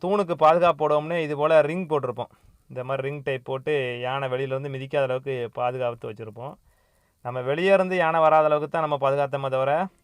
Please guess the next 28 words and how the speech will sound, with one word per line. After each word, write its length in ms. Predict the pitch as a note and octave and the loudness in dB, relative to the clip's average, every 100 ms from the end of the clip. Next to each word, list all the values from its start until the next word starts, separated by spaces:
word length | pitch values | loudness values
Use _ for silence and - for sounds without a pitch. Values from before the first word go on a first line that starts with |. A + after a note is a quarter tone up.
| _ | _
வேற 300 | A2+ B2+ D#3 D#3 C#3+ C3+ C3 | -6 0 4 4 4 2 0
லேண்ட் 280 | B2+ C3+ C#3 | 0 -4 -2
வழியா 600 | C3+ C#3 D3 C#3+ B2+ A#2+ _ | -4 0 2 4 4 0 _
நம்ம 320 | C3+ B2 C3 | -14 -8 -6
ஃபீல்டுக்குள்ள 480 | B2+ C#3 C3+ C3+ C3 | -6 -8 -8 -6 -4
வந்த 260 | B2 B2 A#2+ | -4 -4 -6
யானை 300 | A#2 C3 D#3 F3+ _ _ _ _ _ - | -6 -6 -8 -12 _ _ _ _ _ -12
அது 600 | A#2+ A#2+ A#2+ A#2 A#2 A2+ _ _ _ _ - | -6 -4 -2 -2 -4 -8 _ _ _ _ -10
தப்பிச்சு 400 | B2 E3 E3 C#3+ | -8 -8 -6 -4
வெளியே 260 | D3 F3+ | 0 0
போகிறதுக்காண்டியே 760 | C#3+ D3+ F3+ F#3 E3 D3+ D3+ D#3 | 0 2 4 4 2 -2 -2 -2
பார்த்தீங்கன்னா, 500 | C#3+ C3+ C#3 C#3+ F#3 - _ _ - | -4 -6 -4 -4 -4 -10 _ _ -16
"வெளியோடி 360 | A2+ C3+ E3 D#3+ | -12 -6 -4 -4
தானே 300 | D#3+ D#3+ D3 | -6 -6 -6
நீ 80 | C3+ | -6
ரிங்கு 180 | D3+ C#3+ | -6 0
போட்ட, 640 | C3 C3 D3 C#3 A2+ A2+ A#2 _ _ | 0 2 2 4 0 -6 -14 _ _
நான் 180 | - A#2 | -18 -14
உள்ளோடி 400 | A#2 C3+ E3+ F3+ | -8 0 4 4
மிதிப்பேன்டாங்கிற" 600 | D3+ C#3 C#3 C3+ C3 B2+ | 0 -6 -4 -2 -2 -2
மாதிரி 300 | B2 B2+ D#3 F#3+ _ _ _ _ _ _ | -4 -4 -6 -10 _ _ _ _ _ _
பார்த்தீங்கன்னா, 760 | B2+ C3 C#3 D3+ C3 A#2 A2+ G#2 _ | -8 -6 -4 -2 0 0 -4 -6 _
இந்த 260 | - B2+ B2 | -20 -12 -8
வழியா 260 | A#2+ C3 B2+ | -6 -4 -4
தான் 300 | C#3 A#2+ A2 | -4 -6 -6
இறங்கி 300 | A#2 B2 A2+ | -8 -10 -10
போயிருக்கு. 340 | A2+ A2 - | -12 -12 -18
இதுக்கப்புறம் 400 | B2 A#2+ A2+ C3 | -20 -16 -10 -10